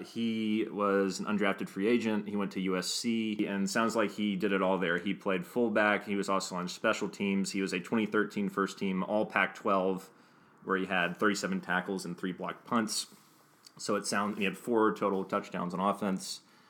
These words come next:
and was reportedly a good blocker. He has a substantial weight, uh, advantage or disadvantage, depending on how you look at it. He's about thirty pounds heavier than Coleman. Coleman's about two thirty-five, two forty-five. Uh, Soma is about,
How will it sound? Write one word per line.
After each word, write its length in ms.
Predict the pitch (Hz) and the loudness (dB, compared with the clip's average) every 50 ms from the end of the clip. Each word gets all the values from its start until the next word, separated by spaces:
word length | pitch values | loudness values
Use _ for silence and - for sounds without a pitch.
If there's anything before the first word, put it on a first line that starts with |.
| _ _ _ _ - - | _ _ _ _ -12 -8
and 120 | 92 95 | -6 -4
was 140 | 90 90 - | -4 -4 -4
reportedly 400 | 95 85 - 107 101 98 98 92 | -6 -2 0 0 2 2 2 0
a 40 | 90 | 0
good 180 | 98 90 80 | -2 -4 -2
blocker. 380 | - 95 92 92 87 92 90 90 | 2 4 4 4 2 2 -2 0
He 100 | 95 107 | 0 0
has 160 | 104 90 101 | 0 0 0
a 120 | 92 87 | -2 -2
substantial 800 | 85 - - 95 - - 123 120 110 - 117 104 98 92 87 87 - - _ _ _ _ - | -4 -4 -6 -6 -2 2 4 4 4 4 2 2 2 2 0 -4 -10 -20 _ _ _ _ -14
weight, 520 | 110 104 95 98 104 107 107 107 101 - - | -8 -4 0 2 4 6 4 4 2 0 -6
uh, 260 | - 101 98 98 95 90 90 - - _ - | -4 -2 -2 -2 -2 -4 -6 -12 -16 _ -6
advantage 460 | 98 98 92 - 101 98 101 98 98 | -6 -4 -2 -2 0 0 0 0 -2
or 20 | |
disadvantage, 560 | 95 98 95 - 101 90 92 95 95 95 90 92 | -2 -4 -4 -4 -4 -4 -4 -4 -2 -2 -4 -6
depending 260 | 92 - 95 92 92 | -6 -6 -4 -4 -4
on 80 | 92 | -4
how 60 | 90 90 | -4 -4
you 80 | 92 | -2
look 180 | 92 95 - 95 | -4 -4 -2 -2
at 120 | 92 90 | -2 -2
it. 80 | 90 85 | -2 -4
He's 100 | 90 - | -6 -6
about 320 | 90 95 90 82 - - | -4 -4 -4 -6 -6 -4
thirty 220 | - 101 98 92 90 | -2 -2 0 -2 -2
pounds 260 | - 92 90 90 87 | 0 -2 -2 -2 -2
heavier 240 | - 92 90 90 87 | -4 -4 -4 -4 -4
than 120 | 87 90 | -6 -8
Coleman. 420 | - - 95 95 92 92 90 87 | -6 -4 -2 -2 0 -2 -2 -4
Coleman's 320 | - 92 92 92 90 87 87 | -4 -4 -4 -2 -4 -4 -6
about 320 | 90 92 90 - - - - - - | -4 -4 -6 -6 -6 -12 -20 -12 -4
two 120 | - 107 | -4 -2
thirty-five, 480 | - 98 95 98 90 - 92 90 87 - | 2 2 2 2 2 2 0 0 0 -2
two 80 | 95 | -6
forty-five. 680 | 87 - 98 92 90 87 - 90 95 87 90 85 - - - - - - - - _ _ _ _ _ _ _ _ - | -6 -2 -2 -2 -2 -2 -4 -4 -4 -4 -6 -6 -8 -12 -20 -20 -20 -20 -20 -20 _ _ _ _ _ _ _ _ -8
Uh, 240 | 90 90 90 85 82 | -4 -2 0 0 0
Soma 460 | - - - 117 110 107 101 98 98 | -2 2 2 4 6 6 6 4 4
is 120 | 92 87 | 2 0
about, 460 | 95 90 92 87 87 90 87 - - | -2 0 2 4 4 4 2 0 -8